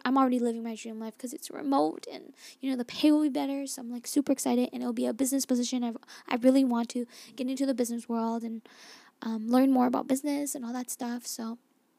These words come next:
yeah, I keep going back and forth, but, um, yeah,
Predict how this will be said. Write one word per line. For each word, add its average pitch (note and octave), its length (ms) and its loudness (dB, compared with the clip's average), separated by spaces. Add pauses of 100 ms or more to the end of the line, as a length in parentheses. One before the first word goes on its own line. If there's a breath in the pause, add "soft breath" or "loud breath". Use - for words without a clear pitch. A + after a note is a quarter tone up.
(380)
yeah, A3 320 -16 (420)
I - 40 -16
keep - 140 -14
going G#3+ 160 -10
back - 160 -8
and A#3+ 100 -10
forth, C4 300 -6
but, - 160 -4 (480 loud breath)
um, A3+ 380 -6 (1040)
yeah, D#4+ 240 2